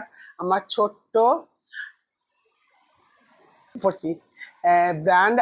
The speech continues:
আভূষণম থেকে পাঠালাম, সুন্দর করে সেজে ছবি দিও, অনেক ভালোবাসা, শুভ হোক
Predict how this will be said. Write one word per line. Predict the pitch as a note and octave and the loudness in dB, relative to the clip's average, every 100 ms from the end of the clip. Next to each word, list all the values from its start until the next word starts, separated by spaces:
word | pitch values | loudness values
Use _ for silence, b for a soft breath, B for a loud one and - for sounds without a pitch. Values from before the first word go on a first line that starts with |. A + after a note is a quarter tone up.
| - | 0
আভূষণম | E3 F3+ G3+ - A3 G#3+ A#3 F#4+ G4+ _ _ _ - | 0 0 -2 -2 0 2 2 2 -4 _ _ _ -4
থেকে | F#3+ - G#3+ | -4 0 0
পাঠালাম, | A3 G#3 E3+ - G3+ G#3+ C4+ F#4 B B | 2 2 2 2 4 6 6 2 B B
সুন্দর | - - G3 F#3+ G3 G3 | -10 -4 -2 0 -2 -2
করে | G3+ A3 | -2 -2
সেজে | A3+ A3+ F3 F3+ G#3 | 0 -2 0 0 0
ছবি | G#3+ F3 E3 G3 | 0 -4 -2 -2
দিও, | F3+ A3 B3+ | 0 4 4
অনেক | F#3+ F#3 F#3+ | 4 0 -2
ভালোবাসা, | F#3 E3+ F3 F#3 A3 | -2 0 0 -2 -2
শুভ | A3 - E3 | -4 -4 -4
হোক | F3+ | -2